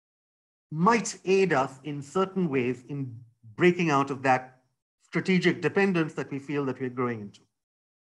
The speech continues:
So this we know requires the shifting of supply chains, which requires a lot of participation, a lot of conversations with the private sector, some of which can be quite painful.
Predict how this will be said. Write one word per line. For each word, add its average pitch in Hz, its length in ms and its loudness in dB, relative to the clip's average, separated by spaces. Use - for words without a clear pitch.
So 208 60 2
this 269 200 2
we 254 100 2
know 190 480 6
requires 160 760 2
the 147 120 -6
shifting 147 460 -2
of 117 80 -4
supply 123 380 0
chains, 123 420 -8
which 143 180 -8
requires 135 560 2
a 139 60 -4
lot 143 180 2
of - 220 -8
participation, 123 720 -6
a 120 40 -6
lot 131 160 0
of - 220 -8
conversations 139 800 -4
with 120 120 -4
the 127 60 -6
private 131 360 -2
sector, 147 400 -8
some 120 140 -6
of 117 140 -10
which 120 200 -14
can 113 140 -4
be 120 80 -8
quite 110 280 -8
painful. 135 460 -2